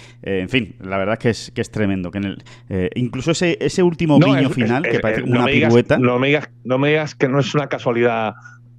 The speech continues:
Speaker 2: preciosa, verdaderamente beautiful la casualidad, ¿no?
Speaker 1: <laughs> A mí me
Speaker 2: Porque,
Speaker 1: parece, a mí me parece
Speaker 2: o sea,
Speaker 1: una pirueta
Speaker 2: en, en la
Speaker 1: extraordinaria,
Speaker 2: edición
Speaker 1: que en el
Speaker 2: en la que un español,
Speaker 1: Sí.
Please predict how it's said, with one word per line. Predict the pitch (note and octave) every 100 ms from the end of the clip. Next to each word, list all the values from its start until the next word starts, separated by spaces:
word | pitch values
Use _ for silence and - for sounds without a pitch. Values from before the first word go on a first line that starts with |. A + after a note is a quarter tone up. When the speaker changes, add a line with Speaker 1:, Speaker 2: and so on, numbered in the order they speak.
| -
Speaker 2:
preciosa, | - A2+ - C3 G#3 - F#2 D#2 - -
verdaderamente | G#2+ G2+ A2 B2+ D3 D#3 D3 C3
beautiful | F3 A3+ E3 C#3 B2+ A2+ F2 -
la | G#2+
casualidad, | A2+ A#2 C3+ - - G3 -
¿no? | D#3+ - D3+ G#3+ - - - - -
Speaker 1:
<laughs> |
A | G#2+
mí | G#2+
me |
Speaker 2:
Porque, | B2+ B2+
Speaker 1:
parece, | D#3+ F3 - -
a | A2+
mí | A2+
me |
parece | B2 D3 D#3
Speaker 2:
o |
sea, |
Speaker 1:
una | E3 -
pirueta | E3 D3+ D3+ E3 G3+
Speaker 2:
en, | E3
en |
la | D#3
Speaker 1:
extraordinaria, | D3+ C3+ - B2 D3
Speaker 2:
edición | - G#3 D#3+
Speaker 1:
que | A#2
en |
el | A#2
Speaker 2:
en | D3+
la | D#3+ D#3+
que | F3
un | G3+
español, | G#3+ - E3 C3+ A2+ G2
Speaker 1:
Sí. | B2 D3